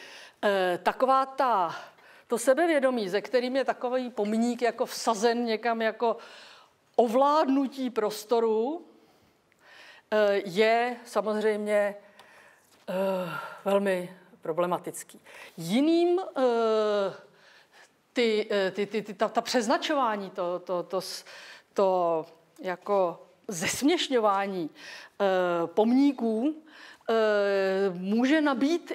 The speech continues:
i podobu intervence v reálu. Eh, to nahoře je pomník sovětské armády v, v Sofii v Bulharsku,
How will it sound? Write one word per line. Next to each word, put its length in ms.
i 260
podobu 680
intervence 1000
v 120
reálu. 760
Eh, 440
to 160
nahoře 760
je 520
pomník 300
sovětské 400
armády 460
v, 200
v 320
Sofii 460
v 40
Bulharsku, 840